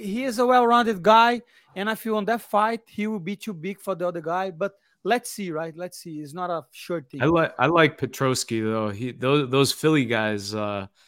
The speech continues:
Speaker 2: like, that whole team Philly is, is on the rise. And, uh, Petroski's got a crazy story. I, I heard him on Helwani, uh, the other day, and he was, like, a junkie and, like,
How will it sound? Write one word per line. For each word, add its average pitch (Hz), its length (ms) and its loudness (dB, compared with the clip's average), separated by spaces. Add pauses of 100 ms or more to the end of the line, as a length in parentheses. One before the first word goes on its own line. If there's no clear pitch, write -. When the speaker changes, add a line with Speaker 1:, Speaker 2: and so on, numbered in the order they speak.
(320)
Speaker 2:
like, 110 300 -2
that 117 180 2
whole 135 220 2
team 143 380 -4
Philly 127 500 0
is, 110 300 -4
is 110 220 -4
on 117 200 0
the 107 80 -4
rise. 110 600 2 (380)
And, 107 300 -6
uh, 104 160 -2 (100)
Petroski's 151 540 0
got 147 160 6
a 117 40 0
crazy 123 340 0
story. 123 440 0
I, 110 300 0
I 107 40 -4
heard 131 200 -2
him 135 240 -4
on 120 320 -2
Helwani, 117 800 -2
uh, 107 240 -6
the 110 140 -4
other 107 120 -4
day, 104 380 -4 (400)
and 113 120 -6
he 131 120 0
was, 127 240 2
like, 120 220 0
a 120 80 0
junkie 123 800 -2
and, 113 140 -6
like, 107 220 -4